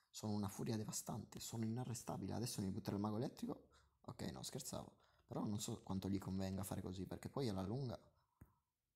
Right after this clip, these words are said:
alla lunga lo spacco. Ora mi butterà qualcosa lì e io gli vado sull'altra. Visto, raga, e questa è la chiave del matchup. Questa è la chiave del matchup. La chiave di volta.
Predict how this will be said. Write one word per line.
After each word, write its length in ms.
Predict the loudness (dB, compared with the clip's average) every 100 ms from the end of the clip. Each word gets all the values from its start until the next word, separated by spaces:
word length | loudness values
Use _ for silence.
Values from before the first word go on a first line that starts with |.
| _ _
alla 160 | -6 -2
lunga 240 | -2 -2
lo 60 | -4
spacco. 460 | -6 -8 -8 -14 -16 _ -20 _ _ _ _ _ _ -12 -6 6
Ora 160 | 8
mi 100 | 8
butterà 300 | 4 2 0
qualcosa 360 | 0 0 2 4
lì 220 | 4 2 -4 -20 -20 _ _ _ -20 _ _ _
e 100 | 0
io 80 | 4
gli 100 | 6
vado 160 | 6 4
sull'altra. 580 | 4 4 4 2 -4 -8
Visto, 260 | -4 0 4
raga, 280 | 6 6 2
e 80 | 0
questa 260 | -2 0
è 40 | 0
la 40 |
chiave 180 | 2 2
del 100 | 2
matchup. 520 | 0 -2 -4 -6 -12 _ _ -20 -20 -20 _
Questa 220 | -4 -2 -2
è 40 |
la 60 | -2
chiave 160 | -2
del 100 | 0
matchup. 460 | -2 -2 -4 -6 -16 -4
La 140 | 0
chiave 220 | 4 6
di 80 | 6
volta. 500 | 4 2 -2 -4